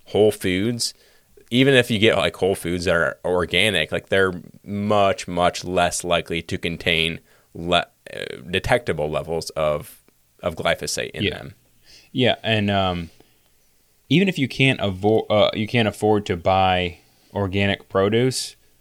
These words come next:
Speaker 2: I mean, then just, you know, wash your vegetables, you know, as good as you can. I actually heard this little trick. I have done no research into this. I read it somewhere, and I've done it a few times. Um, apparently, one way to get the pesticides off is, um,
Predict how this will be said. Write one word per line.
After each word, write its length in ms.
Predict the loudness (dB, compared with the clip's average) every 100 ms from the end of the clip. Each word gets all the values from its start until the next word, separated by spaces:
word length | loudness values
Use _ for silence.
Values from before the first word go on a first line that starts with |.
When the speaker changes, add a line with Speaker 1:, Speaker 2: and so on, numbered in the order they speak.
| _
Speaker 2:
I 40 | -2
mean, 220 | 0 -2 _ _
then 160 | -4 -2
just, 240 | -2 -4
you 60 | -2
know, 80 | 0
wash 340 | 2 2 2
your 80 | 2
vegetables, 600 | 2 0 -4 -4 -4 -10 -10
you 80 | -6
know, 60 | -4
as 160 | -6 -4
good 120 | -4
as 100 | -4
you 80 | -4
can. 380 | -4 -2 -4 -6 -18 -2
I 80 | 0
actually 240 | 2 4
heard 140 | 4 2
this 140 | 2
little 160 | 0 0
trick. 320 | 2 2 2 0
I 140 | 0
have 180 | 0 -2
done 160 | -2 0
no 120 | 2
research 380 | 2 0 -4 -2
into 140 | -2
this. 380 | 0 0 -2 -12 _ _ _ _
I 60 | 0
read 200 | 4 4
it 120 | 4
somewhere, 420 | 2 2 4 2
and 120 | 2 -2
I've 120 | 0
done 160 | 0
it 80 | 0
a 40 | -2
few 160 | -4
times. 520 | -2 0 0 -2 -6 -6
Um, 300 | -4 -2 -4 -6
apparently, 420 | -2 0 2 2
one 200 | 4 4
way 160 | 2 2
to 160 | -2
get 320 | 0 0 0 -2
the 160 | -2
pesticides 720 | -2 -4 -2 -4 -2 -2 0
off 300 | 2 2 -2 -6
is, 360 | -4 -2 -2 -6 -12 _ _ _ -4
um, 360 | -2 0 -2